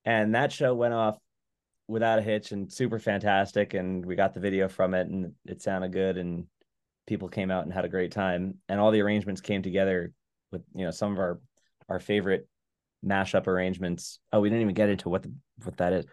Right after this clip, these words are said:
Uh, <laughs> some of our favorite arrangements are, are, uh, on, are from that show and from the, from January of this year. So that was the goal we had <laughs> for the, <laughs> for, at that point of this year, and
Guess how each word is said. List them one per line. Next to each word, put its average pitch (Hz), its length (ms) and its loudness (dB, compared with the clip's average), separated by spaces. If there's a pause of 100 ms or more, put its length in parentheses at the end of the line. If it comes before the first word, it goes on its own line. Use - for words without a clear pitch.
(280)
Uh, 123 380 8 (260)
<laughs> - 240 -20
some 175 180 6
of 165 60 6
our 123 380 8
favorite 127 260 6
arrangements 107 640 -2
are, 95 380 4 (100)
are, 90 340 4 (680)
uh, 82 320 2 (160)
on, 95 320 0 (100)
are 85 200 0
from 101 280 2
that 90 180 2
show 113 240 6
and 90 140 -2
from 90 140 -4
the, 87 180 -6 (100)
from 92 400 0
January 98 460 2
of 85 80 -4
this 95 160 -6
year. 92 160 0
So 98 420 2 (880)
that 139 200 6
was 147 140 2
the 131 80 -2
goal 127 220 6
we 120 100 2
had 113 340 4 (100)
<laughs> - 60 -12
for 139 140 2
the, 139 100 6 (280)
<laughs> - 60 -16
for, 151 180 0 (240)
at 120 220 0
that 143 220 6
point 156 260 0
of 131 80 -6
this 143 180 -4
year, 160 240 0
and 123 300 0